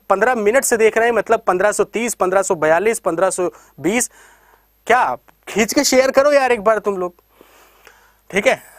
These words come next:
मेरी बहुत अच्छी स्थिति अभी नहीं है, बहुत अच्छी हालत कि हम ग-, सर्दी एक दिन में नहीं खत्म होती। कल तबीयत खराब थी, इस कंडीशन में थे कि नहीं ले पाए लेक्चर, ठीक है?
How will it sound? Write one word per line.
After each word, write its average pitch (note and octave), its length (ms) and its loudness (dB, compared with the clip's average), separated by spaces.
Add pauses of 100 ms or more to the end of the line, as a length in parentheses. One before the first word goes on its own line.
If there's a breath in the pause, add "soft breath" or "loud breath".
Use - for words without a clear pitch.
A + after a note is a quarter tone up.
मेरी F3 100 -2
बहुत A3 200 0
अच्छी A#3+ 280 -2
स्थिति A3+ 300 -4
अभी A#3+ 140 2
नहीं C4 140 0
है, D#4 60 0
बहुत A#3 180 2
अच्छी A3 200 -2
हालत G#3+ 260 0
कि A3 80 -6
हम A3 220 0
ग-, E3+ 420 -2 (160)
सर्दी F#3+ 360 0
एक A#3 160 2
दिन A#3+ 140 0
में A#3+ 100 0
नहीं C#4 100 0
खत्म A3 280 0
होती। E3+ 220 -2
कल A#3 200 2
तबीयत A3+ 280 0
खराब F3+ 300 -2
थी, A#3 100 -2
इस F#3+ 100 -8
कंडीशन G#3+ 380 -2
में A#3 120 -2
थे B3+ 60 -2
कि B3 60 -6
नहीं A#3 120 0
ले G#3 100 2
पाए D3+ 160 2
लेक्चर, C3 280 -10 (560 loud breath)
ठीक F#3 120 0
है? D#3 120 -4